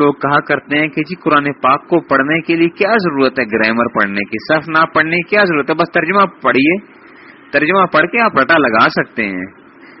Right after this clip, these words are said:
لیکن جس وقت آپ نے گرامر پڑھی ہوئی ہوگی تو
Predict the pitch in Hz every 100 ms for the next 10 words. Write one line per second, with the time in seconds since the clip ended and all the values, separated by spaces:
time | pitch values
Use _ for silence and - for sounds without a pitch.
0 | - 117 131 165 151 151 165 170 151 143
1 | 156 131 117 120 190 202 156 160 151 139
2 | 110 120 135 196 233 - - -